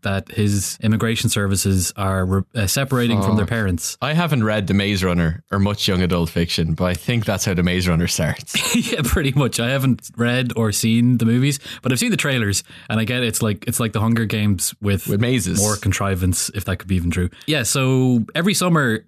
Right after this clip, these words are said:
Speaker 1: immigration numbers spike from people trying to get from the, from Mexico to the U S.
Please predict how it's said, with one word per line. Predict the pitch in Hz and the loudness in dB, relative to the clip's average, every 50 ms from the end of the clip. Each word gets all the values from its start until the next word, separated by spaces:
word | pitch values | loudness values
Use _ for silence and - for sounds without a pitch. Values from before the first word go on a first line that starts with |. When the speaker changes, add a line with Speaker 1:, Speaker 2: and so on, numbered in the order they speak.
| _ _ | _ _
Speaker 1:
immigration | 127 123 131 113 131 131 127 - 135 123 117 113 113 110 | 0 0 2 2 0 0 0 2 2 4 4 4 4 4
numbers | 117 113 107 101 107 101 90 - | 2 2 2 2 2 0 0 0
spike | - - - - - 113 110 107 98 - | -2 -2 -2 -2 -2 -2 -2 -2 -4 -6
from | - - - 98 | -6 -4 -4 -2
people | - 107 101 - 98 95 | 0 -2 0 0 0 -2
trying | - 101 98 95 90 | 0 0 0 0 0
to | - - 95 92 | 0 0 0 0
get | 82 - 98 98 - | 0 -2 -4 -4 -4
from | - - - 98 90 92 92 87 - | -6 -6 -4 -2 0 0 0 -2 -2
the, | - 92 92 92 92 90 90 87 - | -4 -2 -2 0 0 0 -2 -4 -4
from | - - 101 | -4 -2 0
Mexico | 95 98 107 - - 98 - 98 | 0 0 0 -2 -4 -2 -2 -2
to | 85 - | -2 0
the | 92 95 | 0 2
U | 98 98 92 | 2 2 2
S. | 95 92 | 2 0